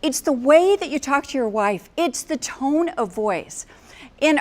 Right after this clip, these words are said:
our communication with other couples, tone of voice is such a big indicator for us as women.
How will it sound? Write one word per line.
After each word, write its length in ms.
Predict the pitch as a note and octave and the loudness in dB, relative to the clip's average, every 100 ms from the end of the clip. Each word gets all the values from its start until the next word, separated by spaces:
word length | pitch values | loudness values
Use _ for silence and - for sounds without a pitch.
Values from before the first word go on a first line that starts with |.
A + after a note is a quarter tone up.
| - | 2
our 260 | C#4 E4+ F4+ | 2 4 2
communication 720 | - E4+ E4 D4+ C#4+ D4+ C#4+ | 0 -2 0 0 -2 -4 -2
with 120 | B3+ | -4
other 240 | C4 B3+ A#3+ | 0 2 0
couples, 520 | - A3+ G#3 F3+ - - - - - | -2 -10 -8 -12 -12 -16 -20 -20 -14
tone 540 | - - D#4+ F4 G#4 G4 - | -12 -2 2 4 4 0 0
of 280 | B3 F#3+ - | 0 0 0
voice 580 | A#3+ A3+ F3 C#3 - - | 2 4 2 0 -8 -2
is 200 | A#3+ A3+ | 0 0
such 300 | A3 B3+ A3 - | 0 -4 -6 -4
a 160 | B3 A3+ - - | -4 -4 -8 -10
big 520 | D4+ D#4 D4+ A#3+ F#3+ - | -2 2 4 2 -2 -10
indicator 640 | D4 D#4 C#4+ B3 A3+ G3 F#3 | -2 0 0 -2 -4 -4 -6
for 220 | G#3+ - | -4 -2
us 200 | G#3 - | -2 -4
as 200 | G#3 F#3 | -6 -8
women. 340 | F3+ F3+ E3+ | -8 -8 -8